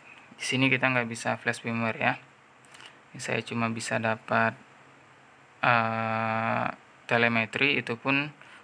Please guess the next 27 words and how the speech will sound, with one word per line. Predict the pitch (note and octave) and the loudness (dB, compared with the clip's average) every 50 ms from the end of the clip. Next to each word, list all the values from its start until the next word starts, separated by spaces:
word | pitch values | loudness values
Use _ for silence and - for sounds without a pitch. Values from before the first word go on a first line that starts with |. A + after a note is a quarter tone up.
| - - C#3 | -14 -10 -6
untuk | A#2 B2 B2 - | -4 -4 -4 -2
D | C3+ B2 B2 B2 | 0 2 2 2
delapan | A#2 A#2 A#2 A#2 A#2 A2+ - - C3 C3 B2+ | 2 2 2 2 2 2 0 0 0 2 2
atau | B2 A#2 - B2 A#2+ A#2 | 0 0 0 -2 -4 -2
D | A2+ A#2+ A#2 A2+ A2+ A#2 A#2 | -2 0 0 2 2 2 2
enam | A#2 A2+ A2+ A2+ | 2 0 0 2
belas | A2 A#2 A#2+ C3 B2+ - - | 2 4 4 4 2 0 -2
yang | A#2 A#2 A#2 A#2+ B2 B2 B2 - - - - - - - - - - | 0 0 0 0 0 -4 -8 -12 -20 -20 -20 -20 -20 -20 -20 -20 -18
sudah | - - C3+ A#2+ A#2 | -14 -8 -4 -4 -2
support | A#2 - A#2+ A#2+ B2 B2 - | -2 0 -2 -2 -2 -4 -4
telemetri, | - A#2+ A#2 A#2 A2+ A2+ A2+ A2+ A2+ - A#2+ A#2 A2 A2 A2+ | -2 0 0 0 2 0 0 -2 -2 -2 -4 -4 -4 -6 -10
sedangkan | - - B2 - A#2+ A#2+ B2 A#2+ A#2+ | -8 -8 -6 -4 -2 -2 -2 0 -2
X | A#2 - A#2+ | -2 -4 -6
M | B2+ B2 A#2+ A#2+ - - - | -4 -4 -4 -6 -8 -8 -4
belum. | B2+ A#2+ A#2 A2+ A2+ A2+ A2+ - - - - - - - - - - - - - | -2 0 0 0 -2 -4 -10 -14 -20 -20 -20 -20 -20 -20 -20 -20 -20 -18 -10 -6
Jadi | B2 A2+ - | -6 -4 0
saya | - B2 A#2+ | 0 0 0
perlu | - - A#2 - B2 B2+ | 0 -2 -2 0 0 0
signal | B2+ A#2+ - A#2+ B2+ C3+ A#2+ A#2+ B2 - - - | 0 -2 -2 -4 -2 0 0 0 0 0 -2 -4
S-, | B2+ A#2+ A#2 - - - - - - - - - - | -6 -6 -8 -10 -18 -20 -20 -20 -20 -20 -16 -6 -2
R | C#3+ B2 A#2+ A#2 | 0 0 0 0
S | A2+ - | 0 0
S | B2 A#2 - - - | -2 -2 -2 -2 -2
I | A#2 A2+ A2+ A2+ A2+ A#2+ - - - - - | -2 -2 -2 -4 -6 -8 -12 -14 -20 -12 -4
channel | - B2+ A#2 A2+ A2+ - | -2 0 2 2 2 0
enam | A#2 A2 A2 A2 A2 | -2 -2 -4 -2 0
belas | A#2 B2 B2+ - - - | 0 0 0 -2 -6 -12